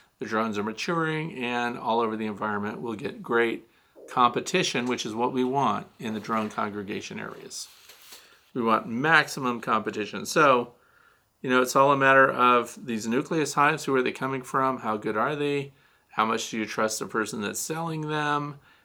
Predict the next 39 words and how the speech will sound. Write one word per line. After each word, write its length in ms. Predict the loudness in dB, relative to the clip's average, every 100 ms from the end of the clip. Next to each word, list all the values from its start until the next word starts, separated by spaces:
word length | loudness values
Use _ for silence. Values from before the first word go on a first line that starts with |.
| -8
And 120 | -6
of 80 | -2
course, 300 | 2 4 2
it's 140 | -2
the 100 | -2
fastest 720 | -4 0 0 0 -4 -8 -10 -8
buildup. 480 | -8 -8 -14 -16 -8
You 160 | -6
can 140 | -4 0
actually, 460 | 0 0 -4 -4
from 200 | -4 -4
a 60 | -2
nucleus 480 | -4 -4 -6 -6 -6
colony, 560 | -4 -4 -4 -8 -12 _ _ _ _ -4
even 180 | 0 2
get 160 | 2
surplus 460 | 2 0 0 -2 -2
honey 400 | -6 -6 -6 -10 -14
your 160 | -10
first 380 | -6 -4 -4 -6
year. 300 | -10 -10 -12 _ _ _ _ _ _ -20 _ _ _ -2
Uh, 220 | 0 0 -4 -4
I've 220 | -2 0
had 200 | 0 0
surplus 420 | -2 -2 -2 -2
honey 180 | -4 -4
come 260 | -2 -4
from 200 | -4 -10
swarms 640 | -10 -4 -4 -4 -8 -12 -10
the 140 | -12
first 360 | -4 -2 -4 -6
year 200 | -8 -8
because 320 | -10 -8 -6
they 100 | -6
build 280 | -6 -4 -2
up 180 | -4 -4
incredibly 600 | -12 -8 -6 -4 -4 -8
fast 400 | -6 -4 -4 -6
sometimes. 640 | -12 -14 -14 -16 -16 -20